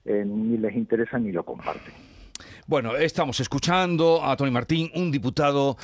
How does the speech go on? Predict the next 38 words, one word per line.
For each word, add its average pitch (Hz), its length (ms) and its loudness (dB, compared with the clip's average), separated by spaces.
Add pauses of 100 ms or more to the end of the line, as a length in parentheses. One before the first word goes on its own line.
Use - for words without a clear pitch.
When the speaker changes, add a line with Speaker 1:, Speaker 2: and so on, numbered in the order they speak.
(120)
Speaker 2:
un 135 160 -2
parlamentario 131 560 2
de 180 160 2
carácter, 156 880 2
ahora 131 220 2
más 135 160 0
templado, 147 640 4
indudablemente, 139 580 2
que 160 80 2
tiene 139 160 2
que 135 60 2
administrar 135 460 2
esos 131 260 -4
cincuenta 143 540 2
y 139 80 4
ocho, 147 340 2 (300)
eh, 143 200 2
parlamentarios 147 760 4
y 147 140 6
esa 135 360 2
mayoría 127 340 2
absoluta. 107 360 0
Por 147 160 0
cierto, 160 380 0 (600)
eh, 151 600 4
usted 151 280 2
es 151 80 2
sevillano, 175 800 2
usted 156 560 2
es 123 100 0
de 135 80 0
la 135 80 4
Hermandad 127 380 2
de 117 60 0
San 120 180 0
Esteban, 165 580 2
y 131 80 -2
justamente 160 560 0